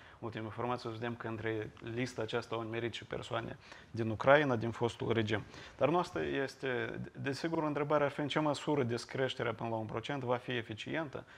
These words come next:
și în ce măsură vor reuși persoanele acestea să, să evite această restricție. Pe piața de capital există așa o instituție, dați o numim, sau așa o formă de reprezentare care se numește deținerea nominală.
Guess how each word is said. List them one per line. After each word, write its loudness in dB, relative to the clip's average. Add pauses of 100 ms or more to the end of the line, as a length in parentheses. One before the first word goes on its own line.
și -12
în -4
ce -2
măsură 0
vor 2
reuși 0
persoanele -4
acestea -8 (680)
să, 6
să 0
evite 4
această 0
restricție. -2
Pe -6
piața 0
de 0
capital 2
există -2
așa 2
o 2
instituție, -2
dați 0
o -6
numim, -2
sau 2
așa 4
o 6
formă 4
de 2
reprezentare 2
care -2
se -8
numește -4
deținerea -6
nominală. -10